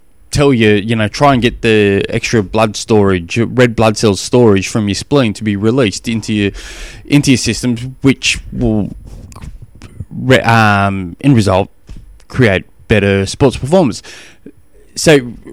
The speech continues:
for the people who have absolutely no idea, think on what I'm banging on about, a very, very, very quick example about this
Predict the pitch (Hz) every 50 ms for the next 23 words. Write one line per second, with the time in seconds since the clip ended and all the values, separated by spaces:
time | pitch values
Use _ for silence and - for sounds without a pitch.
0 | - - - - - - - - 165 147 - 185 196 185 170 139 143 127 120 135
1 | 131 123 135 135 131 - - 139 135 120 123 123 123 131 139 143 131 123 117 113
2 | 120 117 113 104 - - 131 113 110 113 113 110 110 123 127 117 107 104 98 101
3 | 120 120 113 110 104 107 120 127 113 90 92 87 95 - - - - - - -
4 | - _ - - - 135 123 123 123 143 170 175 175 165 143 131 123 123 139 170
5 | 170 165 151 131 117 120 127 165 175 175 143 - 156 143 127 117 107 113 123 117
6 | 110 98 - 104 98 90 98 90 - - - 82 80 - - - - -